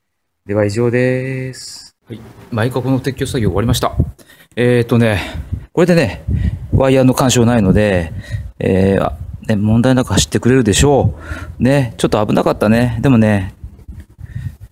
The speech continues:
残骸としてはこれ傷だけが残りました。まあ、勉強代としてしょうがないかな。ね。うん。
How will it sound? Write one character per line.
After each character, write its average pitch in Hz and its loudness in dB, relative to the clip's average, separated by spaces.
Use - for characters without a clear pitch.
残 127 0
骸 135 2
と 135 2
し - 0
て 147 2
は 107 0
こ 110 2
れ 95 0
傷 113 0
だ 123 2
け 120 2
が 107 4
残 92 0
り 95 2
ま 90 0
し - -4
た。 - -4
ま - -4
あ、 - -12
勉 98 -2
強 98 0
代 101 2
と 117 -6
し - -8
て - -6
し - -8
ょ 104 0
う 104 0
が 104 -2
な - -4
い - -10
か - -10
な。 - -6
ね。 101 -14
う 131 -4
ん。 110 -4